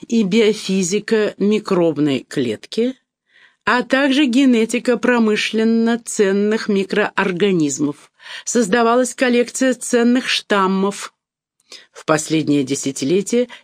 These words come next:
эти работы были дополнены генно-инженерными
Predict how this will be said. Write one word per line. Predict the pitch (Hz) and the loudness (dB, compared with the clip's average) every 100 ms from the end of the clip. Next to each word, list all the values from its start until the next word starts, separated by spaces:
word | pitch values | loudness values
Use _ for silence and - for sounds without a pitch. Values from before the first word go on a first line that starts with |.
| - | -2
эти | 202 208 | 0 2
работы | 240 214 165 185 202 | 0 0 0 0 -2
были | 160 175 170 - | 0 0 0 -2
дополнены | 139 151 147 - 147 151 190 220 262 - - - - | -2 -2 -2 0 0 2 0 0 -2 -4 -16 -20 -14
генно-инженерными | 147 202 220 220 226 - 208 214 190 214 214 202 139 127 123 | -4 0 2 2 0 0 -2 0 0 0 0 0 0 -2 0